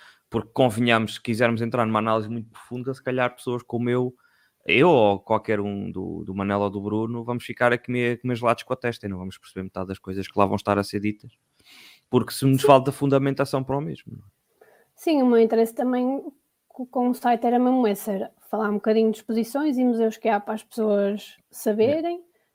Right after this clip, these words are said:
Speaker 2: que agora, por causa da pandemia, está um bocado cingido ao que há no Porto, porque não posso andar tanto por aí.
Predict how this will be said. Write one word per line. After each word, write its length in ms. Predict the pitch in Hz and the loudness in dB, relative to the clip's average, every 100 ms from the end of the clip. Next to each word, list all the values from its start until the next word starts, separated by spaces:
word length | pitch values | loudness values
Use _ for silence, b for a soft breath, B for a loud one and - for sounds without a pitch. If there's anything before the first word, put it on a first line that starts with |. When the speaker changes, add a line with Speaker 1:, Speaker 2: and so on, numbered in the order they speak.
| _ | _
Speaker 2:
que 80 | - | -2
agora, 320 | 226 220 214 | 2 4 2
por 160 | 208 - | -2 -8
causa 260 | - 208 214 | -6 -2 0
da 80 | |
pandemia, 340 | 208 214 220 214 | 0 2 4 2
está 140 | 214 | 0
um 60 | 208 | -4
bocado 300 | 202 214 202 | -2 -4 -4
cingido 500 | 233 214 208 214 208 | -2 0 2 0 0
ao 80 | 202 | -4
que 180 | - | -2
há 140 | 220 214 | 0 2
no 140 | 220 | 2
Porto, 400 | 220 226 202 - _ | 0 0 0 -4 _
porque 260 | - - 208 | -16 -8 -4
não 120 | 202 | -4
posso 260 | 202 196 214 | -4 -6 -4
andar 160 | 214 | -4
tanto 200 | 214 214 202 | -4 -4 -4
por 160 | 220 | 0
aí. 380 | 214 220 247 302 | 2 2 0 -6